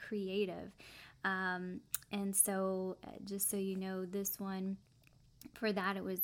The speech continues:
it ended up being eight net carbs, um, or let's see, it was not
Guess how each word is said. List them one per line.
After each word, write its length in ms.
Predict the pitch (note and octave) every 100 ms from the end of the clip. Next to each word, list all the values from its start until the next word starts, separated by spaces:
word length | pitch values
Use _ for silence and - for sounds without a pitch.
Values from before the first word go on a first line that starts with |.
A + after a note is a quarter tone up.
| F#3+ -
it 160 | - A3
ended 240 | A#3+ A#3
up 80 | G3
being 320 | G3+ F#3+ F#3+ - -
eight 260 | A#3 B3+ A3
net 180 | G#3+ G#3
carbs, 580 | - F#3 E3+ F3 G3 - - - - - - -
um, 720 | F#3 F#3 F3+ F3 F3 F3+ G3 -
or 280 | A3+ G#3+ G#3 -
let's 200 | F#3+ -
see, 220 | - F#3 - - - - -
it 200 | G#3 -
was 320 | F#3 F3+ F3
not 140 | F#3